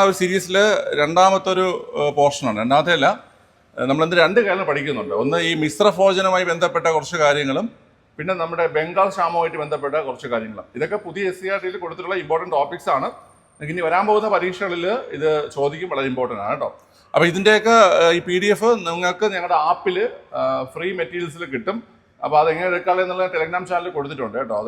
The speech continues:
എങ്ങനെയാണ് ആ ഫ്രീ മെറ്റീരിയൽസ് എടുക്കാനുള്ളത് എന്നുള്ള കാര്യം. ഓക്കെ, ആപ്പിൻ്റെ ലിങ്ക് ഞാൻ ഫസ്റ്റ് കമന്റിൽ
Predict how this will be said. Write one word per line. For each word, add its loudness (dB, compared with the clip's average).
എങ്ങനെയാണ് -6
ആ -2
ഫ്രീ -10
മെറ്റീരിയൽസ് -8
എടുക്കാനുള്ളത് -4
എന്നുള്ള -12
കാര്യം. -14
ഓക്കെ, 0
ആപ്പിൻ്റെ 2
ലിങ്ക് -6
ഞാൻ -2
ഫസ്റ്റ് -6
കമന്റിൽ -4